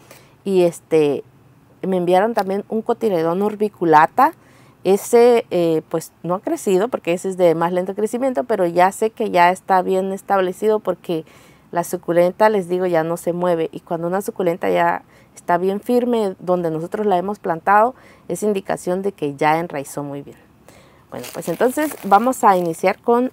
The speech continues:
las suculentas. Me enviaron tres suculentas. Voy a abrirlas, las planto y mientras las planto les voy a estar comentando de qué va a tratar esto.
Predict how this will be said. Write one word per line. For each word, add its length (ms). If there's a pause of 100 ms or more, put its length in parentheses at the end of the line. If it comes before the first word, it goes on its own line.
(140)
las 720 (520)
suculentas. 840
Me 140
enviaron 360
tres 260
suculentas. 720 (960)
Voy 200
a 40
abrirlas, 580 (800)
las 260
planto 760
y 140
mientras 380
las 120
planto 340
les 120
voy 100
a 20
estar 220
comentando 580
de 100
qué 240
va 80
a 80
tratar 380
esto. 260